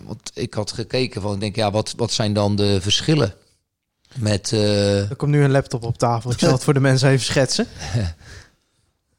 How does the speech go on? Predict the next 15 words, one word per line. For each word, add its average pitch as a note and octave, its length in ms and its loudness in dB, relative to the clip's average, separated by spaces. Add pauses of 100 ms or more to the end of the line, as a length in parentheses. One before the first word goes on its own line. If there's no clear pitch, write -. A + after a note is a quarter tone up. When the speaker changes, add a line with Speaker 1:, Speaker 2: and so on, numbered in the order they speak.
(400)
Speaker 1:
Wat A2 160 -2
zijn A#2 140 0
dan A#2 100 2
bijvoorbeeld A2 360 2
de - 60 -10
verschillen? G#2+ 680 0
En, G#2+ 280 -2
en A2+ 100 -6
dat A2 200 -2
heb - 260 -8
jij A2 120 -2
dan G#2 200 -2
wel, G#2 380 0
eh, G#2 500 0
eh, G#2 80 -6